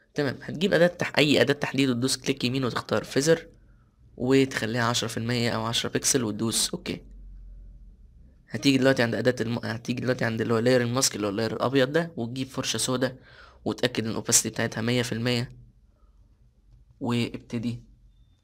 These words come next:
هنخليها الاول مية في المية والفلو كمان مية في المية.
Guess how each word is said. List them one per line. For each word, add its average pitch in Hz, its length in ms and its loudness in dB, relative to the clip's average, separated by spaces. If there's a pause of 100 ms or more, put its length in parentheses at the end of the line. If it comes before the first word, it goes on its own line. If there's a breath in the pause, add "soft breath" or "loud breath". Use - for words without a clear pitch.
(440)
هنخليها 113 380 -2
الاول 110 220 2
مية 117 120 0
في 117 100 -8
المية 147 340 0 (560)
والفلو 120 420 2
كمان 110 240 -2
مية 110 100 -4
في - 120 -14
المية. - 280 -16